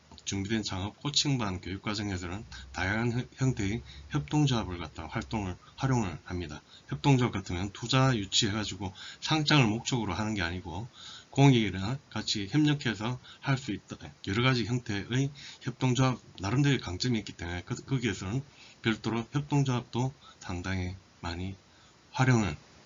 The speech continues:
국내에서는 협동조합을 많이 활용을 하고 있지 않지만은 반드시 정말 좋은, 어, 제도입니다.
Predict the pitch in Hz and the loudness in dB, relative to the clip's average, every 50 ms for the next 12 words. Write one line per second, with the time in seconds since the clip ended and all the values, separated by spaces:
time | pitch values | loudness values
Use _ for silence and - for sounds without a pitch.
0 | - - - 147 151 156 156 143 123 120 110 92 101 127 147 143 143 - 143 131 | -4 4 8 10 12 12 12 10 8 6 2 0 0 0 -2 -4 -4 -6 -8 -4
1 | - 131 127 120 117 110 104 98 87 85 92 95 113 117 117 117 113 104 92 78 | -2 -2 0 0 0 0 0 -2 -2 -2 -4 -4 -4 -2 0 0 0 -2 -4 -6
2 | 71 - - - 135 123 104 113 113 - 101 90 92 - - 92 85 85 98 117 | -10 -10 -4 -2 0 0 0 -2 -2 -2 -2 -2 -4 -6 -6 -6 -4 -4 -4 -4
3 | 117 - - - - - - - - 82 87 98 92 90 - 98 98 104 110 107 | -6 -8 -14 -16 -16 -18 -14 -8 -6 -4 -2 -2 -2 0 0 2 4 4 4 2
4 | - - 82 98 110 117 120 - - - _ - - - - - - - - - | 0 -2 -2 0 0 0 -2 -4 -14 -20 _ -20 -20 -20 -20 -20 -20 -16 -12 -10
5 | 80 85 85 80 78 76 73 73 - _ _ - - - - 95 95 110 104 101 | -8 -8 -6 -8 -8 -8 -10 -12 -16 _ _ -16 -8 -2 0 0 2 2 0 0
6 | 82 71 - - | -2 -4 -6 -12